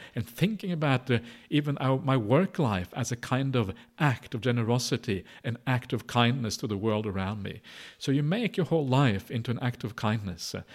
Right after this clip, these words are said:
because you know that is what the spiritual life is about. Uh, so you start to focus on life in a different way here,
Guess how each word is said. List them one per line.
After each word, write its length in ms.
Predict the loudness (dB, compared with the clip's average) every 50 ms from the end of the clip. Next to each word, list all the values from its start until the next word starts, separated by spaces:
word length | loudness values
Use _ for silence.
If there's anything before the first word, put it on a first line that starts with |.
| -20 -16 _
because 320 | -12 -4 -2 0 0 0
you 60 | 0
know 380 | -2 0 2 4 4 4 4 2
that 200 | 0 0 -2 0
is 140 | -2 -2 -2
what 140 | -2 -2 -2
the 80 | -4
spiritual 560 | -8 -2 0 0 0 0 0 -4 -6 -6 -4
life 220 | -4 -4 -4 -4 -6
is 120 | -6 -6
about. 440 | -6 -6 -4 -4 -4 -6 -8 -10 -10
Uh, 80 | -10 -12 -12 -16 _ _ -20 -20 -20 -20 -20 -20 -4
so 80 | 0 2
you 80 | 2
start 300 | 2 2 2 0 0 0
to 80 | 0 -2
focus 600 | -4 0 2 2 2 2 2 0 -2 -2 -2 -2
on 120 | -4 -2
life 400 | 0 2 4 4 2 2 0 -4
in 80 | -4 -4
a 40 | -2
different 400 | 0 0 -2 -2 -4 -6 -4 -2
way 240 | -2 -2 -2 -2 -4
here, 180 | -6 -8 -8 -10